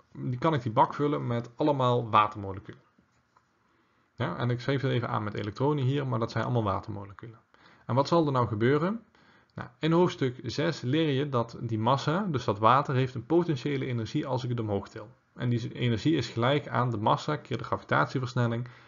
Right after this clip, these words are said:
keer de hoogte. Dus die is heel positief hier. Op H totaal is die groter dan op H één.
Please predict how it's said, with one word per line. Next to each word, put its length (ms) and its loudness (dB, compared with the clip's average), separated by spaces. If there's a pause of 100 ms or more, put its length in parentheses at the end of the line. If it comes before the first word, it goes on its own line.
(140)
keer 360 4
de 80 0
hoogte. 380 0 (520)
Dus 220 0
die 120 -2
is 160 0
heel 240 2
positief 560 -2
hier. 140 -20 (680)
Op 200 0
H 140 6
totaal 420 4
is 140 -6
die 120 -14
groter 360 0
dan 120 -2
op 120 -6
H 180 2
één. 220 -16